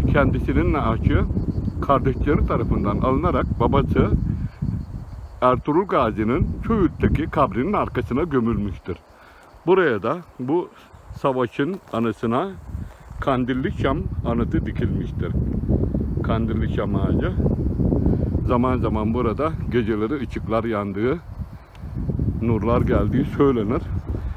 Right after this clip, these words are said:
Aynı söylenti Bozüyük'ün Kandilli köyünde de makam kabri bulunan Savcı Bey'in diğer kabri için de geçerli.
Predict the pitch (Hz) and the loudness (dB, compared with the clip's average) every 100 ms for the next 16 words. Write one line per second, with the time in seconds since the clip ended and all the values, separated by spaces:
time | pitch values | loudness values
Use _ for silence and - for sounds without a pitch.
0 | - 165 170 135 - 127 117 113 110 170 | -2 0 2 2 2 2 2 0 0 0
1 | 208 180 - - - - - - 131 156 | -2 -4 -14 -20 -20 -20 -20 -6 2 2
2 | 160 139 107 165 110 113 - 143 131 135 | 2 0 2 2 0 -2 -4 0 0 0
3 | 170 - 139 117 120 117 123 135 202 - | -2 -2 -2 0 0 0 0 -2 -4 -10
4 | - - - - - - - - 131 135 | -16 -18 -14 -10 -8 -10 -8 -4 0 0
5 | 160 147 131 120 120 104 107 117 185 - | 0 -2 -2 -2 -2 -2 -2 0 0 -2
6 | - - - - - 135 120 120 113 120 | -4 -4 0 0 0 0 0 -2 -2 0
7 | 175 135 117 135 160 - - - - - | -2 -2 0 0 -2 -6 -4 -4 -4 -8
8 | - - - 143 127 131 131 101 135 113 | -8 -2 0 2 0 0 -4 -4 -2 0
9 | 147 120 110 131 107 110 | 0 -2 -2 -2 0 -2